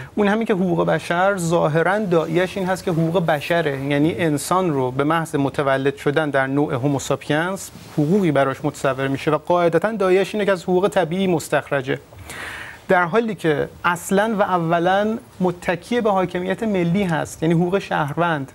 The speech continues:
یعنی شما به صرف تولد در، اه، نوع بشر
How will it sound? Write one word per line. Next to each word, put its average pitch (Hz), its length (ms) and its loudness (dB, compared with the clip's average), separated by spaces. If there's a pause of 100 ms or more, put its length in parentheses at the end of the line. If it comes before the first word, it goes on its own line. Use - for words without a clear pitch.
(680)
یعنی 160 280 2
شما 170 480 0 (200)
به 170 80 2
صرف 196 400 0
تولد 147 580 0 (140)
در، 139 220 2
اه، 156 460 -2
نوع 151 300 2
بشر 165 520 2